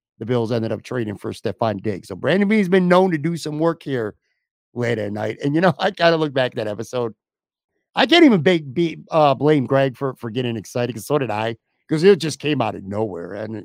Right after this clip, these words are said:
you know, it was like a big trade. When there's free agents, you kinda look at that list, you discuss them for weeks, but when it's a trade, it's not, usually it's not a guy that you really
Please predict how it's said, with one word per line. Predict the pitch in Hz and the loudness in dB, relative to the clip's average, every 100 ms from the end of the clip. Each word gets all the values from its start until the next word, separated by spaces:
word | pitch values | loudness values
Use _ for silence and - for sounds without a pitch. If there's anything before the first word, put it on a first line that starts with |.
| 120 | -10
you | |
know, | 113 110 | -6 -6
it | |
was | 110 | -6
like | 104 | -10
a | 87 _ | -16 _
big | 123 107 | -12 -12
trade. | - - 113 117 - _ _ _ _ _ | -14 -8 -8 -8 -12 _ _ _ _ _
When | 151 | -2
there's | 196 302 | 0 0
free | - 226 202 | -2 0 2
agents, | 165 165 147 180 180 - _ _ _ _ _ - | 4 4 2 2 0 -6 _ _ _ _ _ -12
you | 135 | -8
kinda | 170 196 185 | 0 2 4
look | 165 175 | 2 2
at | 165 | 2
that | 170 165 | 0 0
list, | 160 165 165 - | 0 0 0 -4
you | 131 | -6
discuss | 113 - 160 151 | -8 -6 -4 -4
them | - 160 | 0 -2
for | 135 151 | -2 -6
weeks, | 139 143 143 135 | -4 -2 -4 -4
but | 127 | -2
when | 127 | -2
it's | 127 | -2
a | 131 | -6
trade, | - - 147 165 | -12 -6 -2 -2
it's | 151 | -2
not, | 160 156 - | -2 -4 -6
usually | 151 160 185 | -8 -6 -6
it's | 156 | -4
not | 151 135 | -4 -4
a | |
guy | 110 127 131 | 0 2 2
that | 117 | 0
you | 117 | -6
really | 117 131 117 107 | -4 -2 -2 -6